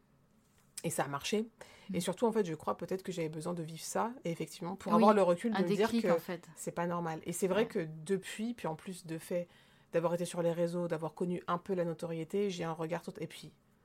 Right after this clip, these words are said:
Speaker 1: de façon générale, tous les gros dossiers qui sont sortis sur des gens où on s'en doutait pas, et j'ai arrêté, en fait, de mettre les stars sur un, sur des piédestals parce que c'est dangereux. Et, euh, ça, et puis, et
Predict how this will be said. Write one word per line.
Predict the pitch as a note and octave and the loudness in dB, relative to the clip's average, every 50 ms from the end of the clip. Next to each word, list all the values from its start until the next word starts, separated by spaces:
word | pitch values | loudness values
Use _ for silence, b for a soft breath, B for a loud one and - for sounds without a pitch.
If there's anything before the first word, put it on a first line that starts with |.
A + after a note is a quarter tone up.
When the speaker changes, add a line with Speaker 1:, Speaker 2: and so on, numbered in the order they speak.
| b b b - | b b b -8
Speaker 1:
de | F3 | -6
façon | - F3 D#3+ - E3+ | -4 -4 -4 -4 -4
générale, | D#3 D#3+ D#3 D#3 D#3 D#3 D#3 D#3 D#3+ D#3+ E3 b b b b b b b b _ | -4 -2 -2 -2 -2 0 0 0 0 -2 -4 b b b b b b b b _
tous | - A3+ G#3 | 0 4 6
les | G3+ | 6
gros | F#3+ F3+ F#3+ | 6 6 4
dossiers | F3+ F3+ F3+ - A3+ A3 | 4 4 4 2 0 -2
qui | - - | -2 -6
sont | - - F3 | -10 -10 -10
sortis | D#3+ - - F3 | -12 -12 -12 -8
sur | - F3+ E3 | -6 -6 -6
des | D#3+ D#3+ D#3+ | -4 -6 -6
gens | D#3 D#3+ F3 F3 F3 F3 F3 E3+ | -4 0 2 2 2 2 2 0
où | D#3+ D#3+ D#3 D#3 D#3 E3 | -2 -4 -6 -8 -8 -8
on | D#3 D3+ | -8 -8
s'en | - - - | -6 -6 -6
doutait | D#3 D#3+ - - E3 D3+ | -6 -6 -6 -6 -4 -2
pas, | - F3+ F3 F3 F3 F3 E3+ E3+ E3 D#3 | 0 2 4 6 6 6 6 4 4 0
et | D3+ D3 D#3 b b b b b b b b b b b b b b _ | -2 -4 -4 b b b b b b b b b b b b b b _
j'ai | - E3 G#3+ | 4 8 10
arrêté, | G3+ G3 F#3 F#3+ F#3+ - G#3+ | 10 10 10 8 8 8 6
en | F#3+ | 6
fait, | - G#3 F3+ | 6 4 2
de | E3 F3+ | 2 2
mettre | E3+ E3+ E3+ E3+ - _ _ - - | 4 4 4 2 0 _ _ -6 -4
les | F3 E3+ | -4 -2
stars | - - G3 F3+ - | -2 -2 -2 -2 -2
sur | - - F#3+ E3 D#3+ E3 | -2 -2 -2 -2 0 0
un, | D#3 D#3+ D#3+ D#3 | 0 0 0 -2
sur | - F3 D#3 | -4 -4 -4
des | D#3 | -4
piédestals | D#3 - D#3+ D#3+ D#3 - - A3+ A#3 | -4 -4 -4 -4 -2 -2 0 0 0
parce | A3 F#3 - | -2 -4 -6
que | - D#3+ | -8 -6
c'est | - E3 D3 | -4 -4 -4
dangereux. | D3+ D3 D#3+ E3 D#3 D#3 D#3+ F3+ G#3 A3 - _ _ _ _ _ _ _ - | -2 -2 -4 -4 -4 -4 -4 -4 -4 -6 -10 _ _ _ _ _ _ _ -6
Et, | E3 D#3+ D#3+ D#3 | -4 -4 -2 -2
euh, | D#3 D3+ D3+ D3+ | -2 -2 -4 -6
ça, | D3 - D#3 D3 D3 - | -6 -8 -8 -8 -8 -10
et | D3 | -10
puis, | - - - E3+ E3 D#3+ D#3+ | -12 -12 -14 -12 -12 -12 -12
et | E3 F3 F#3 F#3+ - - | -12 -14 -16 -18 -18 -20